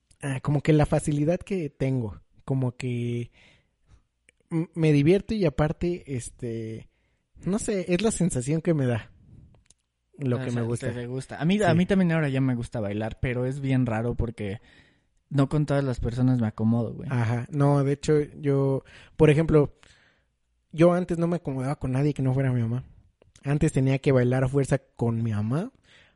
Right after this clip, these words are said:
Speaker 1: para poder agarrar el ritmito, porque
Speaker 2: Claro.
Speaker 1: si no, no podía. Ya después, este, ya podía bailar que con X persona y así.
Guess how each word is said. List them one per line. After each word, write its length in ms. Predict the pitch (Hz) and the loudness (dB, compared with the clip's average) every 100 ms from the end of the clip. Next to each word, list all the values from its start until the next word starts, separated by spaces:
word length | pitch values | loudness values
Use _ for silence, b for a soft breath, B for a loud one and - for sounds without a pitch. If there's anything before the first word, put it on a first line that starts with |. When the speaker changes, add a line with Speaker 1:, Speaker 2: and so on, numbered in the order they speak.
| - | -4
Speaker 1:
para 300 | 131 120 113 | 0 0 0
poder 340 | 123 117 127 | -2 0 2
agarrar 320 | 139 127 123 131 | 2 2 0 0
el 140 | 123 | 0
ritmito, 460 | 117 117 123 - 113 - - - | -2 -2 -4 -2 -8 -12 -20 -2
porque 180 | 123 135 | 0 2
Speaker 2:
Claro. 80 | 123 | 0
Speaker 1:
si 80 | 127 | -2
no, 160 | 127 135 | -2 0
no 140 | 143 | 0
podía. 400 | - 127 123 123 | 2 2 2 0
Ya 180 | 127 165 | 4 4
después, 540 | 190 - 196 202 208 - | 4 2 0 0 -2 -4
este, 300 | 131 - 120 | -4 -2 -2
ya 140 | 123 | 0
podía 220 | - 127 117 | 2 2 2
bailar 320 | 117 120 - | -2 -4 -6
que 120 | 110 | -10
con 200 | - 107 | -10 -10
X 180 | 117 110 | -10 -12
persona 520 | - - 117 123 120 | -12 -8 -6 -4 -6
y 100 | 110 | -8
así. 260 | 92 - | -10 -14